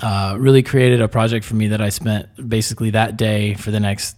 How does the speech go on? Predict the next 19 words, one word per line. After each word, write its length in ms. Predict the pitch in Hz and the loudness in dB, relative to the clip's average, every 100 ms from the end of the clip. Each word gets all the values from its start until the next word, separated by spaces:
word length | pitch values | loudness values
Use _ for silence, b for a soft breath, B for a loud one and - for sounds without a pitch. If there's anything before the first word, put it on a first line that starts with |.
| - | -6
three 140 | 117 | -2
hundred 180 | 107 104 | 0 0
and 120 | 101 | -2
sixty-four 1120 | - 104 - 101 101 107 117 123 - - 104 101 | -4 -6 -6 -4 -2 -4 -10 -14 -10 -2 0 0
days, 640 | 101 104 95 95 - - B B B B B - | 0 0 -2 -4 -8 -12 B B B B B -4
uh, 280 | 104 98 95 | -2 0 -2
of 100 | 107 | -4
a 40 | |
year 520 | 101 113 110 101 101 - | 0 2 2 2 -2 -4
promoting 440 | 107 107 101 101 | -2 0 0 0
this 280 | 101 - - | -2 -4 -6
holiday. 540 | - 208 139 90 - - - - b b b b | -6 -2 -2 -4 -8 -12 -18 -20 b b b b
And 200 | 110 110 | -4 -2
so, 580 | - 113 107 104 104 101 | 2 4 4 2 -2 -4
um, 500 | 104 104 98 98 98 90 | -4 -2 -2 -2 -6 -4
I 80 | |
went 180 | 120 120 | 0 2
around 500 | 110 107 107 107 104 | 2 2 0 -2 -2
and 380 | 101 98 95 92 | -4 -6 -6 -10